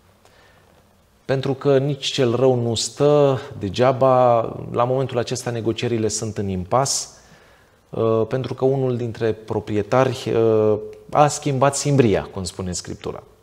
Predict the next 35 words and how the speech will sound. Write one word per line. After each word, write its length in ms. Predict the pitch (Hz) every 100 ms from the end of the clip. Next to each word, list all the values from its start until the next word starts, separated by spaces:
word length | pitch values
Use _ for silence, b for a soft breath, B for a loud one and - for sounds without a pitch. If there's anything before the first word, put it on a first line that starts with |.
| _ _ B B B B
Așteptăm 360 | 139 147 175
să 140 | 156 147
vedem 300 | 143 131 139
modul 240 | 135 127
miraculos 640 | 123 117 113 - 135 127
în 80 | 123
care 220 | 110 113
Dumnezeu, 880 | 107 104 104 95 113 120 110 104 101 95 90
uh, 60 | - - _ _
va 160 | 123 120
interveni, 680 | 117 107 101 92 92 123 139
iar 140 | 117
dacă 280 | 107 104 107
va 140 | 101
considera 560 | 98 101 95 95 101 110
să 180 | - 101
nu 120 | 113
intervină 540 | 139 131 113 110 123
într-un 280 | 120 107 104
mod 160 | 110 113
miraculos, 580 | 104 98 92 95 117 -
să 80 |
rezolve 500 | 110 92 104 104 107 B B B B
această 440 | 107 - 104 -
situație, 760 | 101 101 - 117 120 - 147 147 B B
suntem 360 | - 147 139 123
pe 100 | 123
deplin 340 | 120 110 120
convinși 520 | 113 104 98 135 131
că 140 | - 117
ne 120 | 110
va 140 | 104
oferi 420 | 107 101 110 120 120
o 100 | 107
altă 640 | 113 - 113 110 104